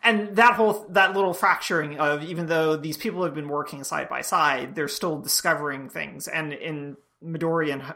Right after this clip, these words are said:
Kanamori's case, have known each other for, like, a very long time, but maybe weren't necessarily close. Um, that finding that stuff out, I think, has been really, really interesting. And,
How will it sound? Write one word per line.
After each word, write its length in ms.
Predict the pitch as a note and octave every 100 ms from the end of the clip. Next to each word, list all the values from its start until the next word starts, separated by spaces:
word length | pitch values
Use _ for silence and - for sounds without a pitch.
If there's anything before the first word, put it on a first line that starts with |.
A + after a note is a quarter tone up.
| -
Kanamori's 560 | F3 C#3+ D#3 F#3+ D3
case, 320 | - D3 C3+ - - -
have 100 | A#3+
known 200 | F4+ F4+
each 120 | B3
other 200 | G3+ D#3+
for, 200 | - F3
like, 240 | D3+ D3+ -
a 80 | F#3+
very 380 | D#3 A3 A#3+ D#3
long 260 | D3+ C#3
time, 340 | - C4+ F3 D3
but 220 | D3+ - F3+
maybe 320 | G3+ G3+ F3
weren't 320 | D#3 D#3+ -
necessarily 640 | D3+ - - D3+ C#3+ C#3
close. 720 | - - E3+ - - - - _ _ - - - - - -
Um, 800 | D3+ C#3+ C#3+ C#3 C3+ C3 C3 - _ _ _ _ - -
that 220 | F#3 F3
finding 240 | A#3 G#3 F3+
that 160 | D#3+
stuff 180 | - D#3
out, 180 | D3 B2+
I 80 | C#3
think, 180 | E3+ C#3+
has 120 | -
been 140 | C#3+
really, 200 | C3+ C#3 C#3
really 220 | C3 -
interesting. 480 | B2+ D#3 - D#3 C#3
And, 200 | C#3